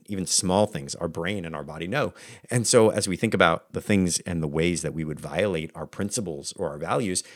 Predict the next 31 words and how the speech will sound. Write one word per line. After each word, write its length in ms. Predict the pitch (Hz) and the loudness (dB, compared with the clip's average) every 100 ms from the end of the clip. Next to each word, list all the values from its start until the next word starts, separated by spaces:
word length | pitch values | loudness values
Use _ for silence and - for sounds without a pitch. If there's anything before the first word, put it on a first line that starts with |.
| - | -6
we 100 | 131 | -2
can 120 | 120 | 0
think 160 | 110 123 | 2 0
of 60 | - | 0
things 260 | 87 80 | -2 0
like 180 | 82 - _ | -2 -4 _
when 180 | 101 98 | -2 2
things 200 | 120 110 | 4 4
are 80 | 85 | 4
broken 400 | 87 110 73 - _ _ _ _ _ _ | 4 2 2 -4 _ _ _ _ _ _
and 100 | 104 | -2
we 60 | 98 | 2
don't 220 | 95 - - | 2 2 0
accurately 760 | 95 - 87 78 82 80 80 | 0 0 -2 -2 -6 -10 -8
report 400 | 110 - 156 160 | -6 6 6 6
them, 180 | 92 80 | 0 -4
that's 180 | 90 - | -4 -4
a 40 | |
problem. 500 | - - 131 98 85 - _ _ _ _ | -2 2 2 0 -6 -14 _ _ _ _
And 100 | 107 | -2
we 80 | 107 | 0
die 300 | 95 101 107 | 4 4 4
a 80 | 90 | 2
small 280 | - 101 87 | 2 2 0
death 280 | 90 95 | 0 -2
inside 360 | 92 82 85 78 | -4 -2 -2 -2
when 120 | 85 | -6
we 80 | 87 | -6
don't 180 | 90 80 | -6 0
stand 400 | - - 87 82 | 0 2 -2 -2
up 160 | - | -4